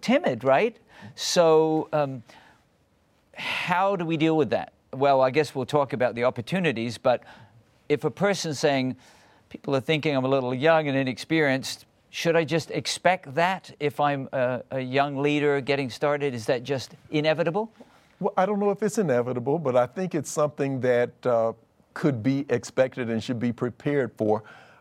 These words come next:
Speaker 2: My suggestion would be just press forward. If you,
Speaker 1: <laughs>
Speaker 2: if you have confidence in your call, you know that the Lord is on your side, you know what you're doing, just press forward and the people will understand. They will be impressed with,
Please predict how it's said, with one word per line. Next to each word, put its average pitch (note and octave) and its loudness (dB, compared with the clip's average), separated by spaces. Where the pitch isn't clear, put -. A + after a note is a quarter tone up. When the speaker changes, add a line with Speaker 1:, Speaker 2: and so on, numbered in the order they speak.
Speaker 2:
My C3+ 2
suggestion A2 -2
would G2+ -4
be A2 0
just B2+ -2
press C3+ 0
forward. G2+ -2
If A2+ -6
you, A2 -2
Speaker 1:
<laughs> - -10
Speaker 2:
if C3 2
you C3 0
have A#2 0
confidence D3 -2
in A#2+ -4
your G#2+ 0
call, C#3+ 2
you G#2+ -4
know A#2+ 2
that C3+ -6
the A#2 -6
Lord B2+ -2
is A#2 -6
on A#2 -2
your G#2 -4
side, C3 0
you G#2 -4
know A2+ 0
what C#3 -4
you're A2 -4
doing, C3+ -4
just D#3+ -2
press C#3+ 0
forward A#2+ -2
and A#2 -2
the A2 -2
people D#3 -6
will A2+ -4
understand. A#2+ -4
They A#2+ -2
will C#3+ 0
be C3+ -4
impressed A#2+ -4
with, A#2 0